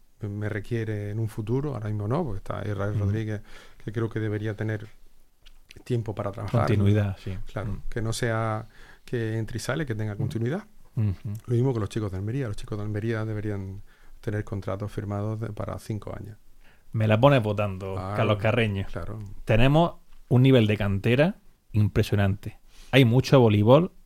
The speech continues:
Speaker 2: en Almería. A eso hay que darle salida llegando a Superliga aquí.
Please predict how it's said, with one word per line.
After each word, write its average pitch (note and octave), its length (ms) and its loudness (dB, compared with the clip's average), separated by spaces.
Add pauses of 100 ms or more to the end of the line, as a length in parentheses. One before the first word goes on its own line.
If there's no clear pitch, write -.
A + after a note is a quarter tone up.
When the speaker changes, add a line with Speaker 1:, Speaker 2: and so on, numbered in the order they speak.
(140)
Speaker 2:
en G#2 140 0
Almería. G2 520 0 (220)
A A#2 120 0
eso B2+ 240 6
hay C3+ 60 8
que A#2+ 80 4
darle A#2 220 4
salida A#2 520 2 (420)
llegando G#2 320 0
a - 40 2
Superliga C3+ 480 0
aquí. A2 220 -2